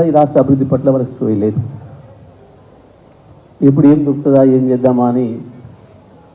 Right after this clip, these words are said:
వేట కుక్కలాగా తిరుగుతున్నారు తప్ప ఇంకొకటి లేదు. ఇక అందులో నల్గొండ జిల్లాకు సంబంధించిన కోమటిరెడ్డి వెంకటరెడ్డి ఎప్పుడు ఏం మాట్లాడతాడో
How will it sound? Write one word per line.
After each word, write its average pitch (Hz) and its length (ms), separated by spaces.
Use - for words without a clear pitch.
వేట 127 140
కుక్కలాగా 127 380
తిరుగుతున్నారు 117 400
తప్ప 107 180
ఇంకొకటి - 380
లేదు. - 120
ఇక 165 120
అందులో 160 180
నల్గొండ 151 360
జిల్లాకు 135 260
సంబంధించిన 123 480
కోమటిరెడ్డి 131 460
వెంకటరెడ్డి 113 520
ఎప్పుడు 180 220
ఏం 151 60
మాట్లాడతాడో 131 520